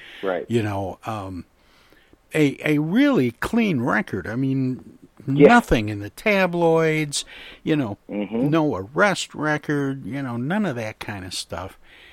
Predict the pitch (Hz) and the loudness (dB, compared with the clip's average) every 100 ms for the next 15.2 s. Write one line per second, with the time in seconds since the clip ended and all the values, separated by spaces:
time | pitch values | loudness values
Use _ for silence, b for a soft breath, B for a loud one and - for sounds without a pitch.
0 | b b b b b b 151 147 139 - | b b b b b b 0 0 0 -2
1 | - 156 139 127 143 135 - - 147 131 | 0 0 -2 -4 -4 -4 -6 -6 -4 -4
2 | 120 113 110 _ _ _ _ _ _ _ | -4 -6 -12 _ _ _ _ _ _ _
3 | _ _ _ _ _ _ _ 214 - 233 | _ _ _ _ _ _ _ -20 -20 -20
4 | - B B B B B - - - 170 | -20 B B B B B -20 -12 -2 4
5 | 156 135 135 - - 135 127 - - 135 | 4 4 0 -4 -4 -4 -4 -8 -6 -6
6 | - - 151 151 - 123 131 127 - - | -4 0 0 0 -4 -4 -4 -6 -8 -16
7 | _ - - _ _ _ - - - - | _ -20 -20 _ _ _ -20 -20 -18 -8
8 | - 151 147 - 127 107 110 127 98 - | -2 0 0 -2 -2 -2 0 0 0 -4
9 | - 131 180 - - - - - _ _ | -4 0 0 0 -6 -16 -18 -20 _ _
10 | _ _ _ _ _ _ _ _ _ _ | _ _ _ _ _ _ _ _ _ _
11 | _ _ _ _ - - _ _ _ _ | _ _ _ _ -20 -20 _ _ _ _
12 | _ _ _ _ - b b 139 98 78 | _ _ _ _ -20 b b 12 12 10
13 | 139 123 110 151 175 165 175 - 185 165 | 8 10 8 8 8 6 0 2 2 2
14 | 151 180 165 151 131 107 101 143 135 127 | 2 2 2 2 0 0 -4 -4 2 4
15 | 110 | 2